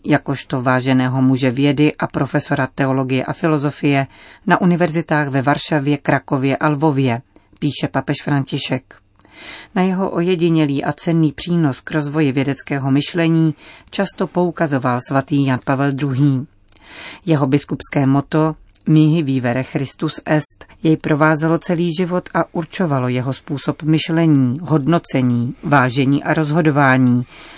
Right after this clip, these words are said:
a určovalo perspektivy jeho hledání. Zesnulý byl blízkým přítelem svatého Jana Pavla druhého. Byl oporou v jeho biskupské i papežské službě a posloužil umírajícímu papeži také svátostí viatika.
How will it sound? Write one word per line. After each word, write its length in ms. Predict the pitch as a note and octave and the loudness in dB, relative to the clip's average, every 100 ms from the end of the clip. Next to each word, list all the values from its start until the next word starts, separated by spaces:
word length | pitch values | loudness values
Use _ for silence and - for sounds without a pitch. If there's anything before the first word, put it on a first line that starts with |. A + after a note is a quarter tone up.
| - - | -10 -2
a 120 | F3 | 0
určovalo 540 | F#3+ - - G3 G3 | 0 -4 -4 -2 -2
perspektivy 720 | D#3 E3 D#3+ - E3+ - E3+ E3+ | 0 -2 -2 -8 -8 -6 -4 -2
jeho 280 | D#3+ D#3+ | 0 -2
hledání. 680 | D3 D3+ C#3 C#3 B2+ A#2 A2 G#2 _ _ _ _ - - - - - | 0 0 2 2 2 2 0 -4 _ _ _ _ -20 -18 -18 -8 -4
Zesnulý 560 | E3 - D#3+ D#3 D#3+ | -4 -2 -2 0 -2
byl 220 | C#3 C3+ | -2 -4
blízkým 460 | B2 C#3+ - - C#3+ | -4 -6 -6 -6 -6
přítelem 460 | - D3+ D#3 D#3+ D#3+ | -4 -6 -2 0 0
svatého 420 | - C3 C3 B2+ C3 | -2 -4 -4 -2 -2
Jana 220 | B2+ B2+ | -2 -2
Pavla 280 | C#3+ C#3 C#3 | -2 -2 -2
druhého. 600 | D#3 D3 D3+ C#3 C3+ B2 - - - - | -2 0 0 0 -4 -6 -14 -20 -14 0
Byl 180 | E3+ - | 0 2
oporou 480 | F#3 - F3+ C#3 A#2+ | -2 0 0 0 0
v 80 | |
jeho 200 | C3 B2+ | -2 -2
biskupské 680 | B2 D3+ - C#3+ - - D#3 | -2 -4 -4 -8 -8 -4 -4
i 100 | - | -4
papežské 560 | - C3 C#3+ - - C3 | -4 -4 -4 -8 -4 -4
službě 560 | - E3 C#3+ D#3 D3+ C3+ - - - - | 0 0 2 2 2 -2 -12 -20 -20 -8
a 60 | |
posloužil 640 | - F#3+ - G3 F3+ F3+ D3+ | -6 -6 -4 -2 0 0 2
umírajícímu 720 | D#3+ E3+ E3+ E3+ - E3+ E3 | 0 2 2 0 -2 -2 -2
papeži 460 | - D3+ D3+ C#3+ C#3+ | -2 -2 -2 -4 -4
také 320 | C#3 - C#3+ - | -6 -4 -4 0
svátostí 560 | C3+ C3 C#3 - E3 | -2 -2 -6 -4 -2
viatika. 600 | D3 C#3+ C3 - - B2+ | 0 0 -2 -6 -4 -6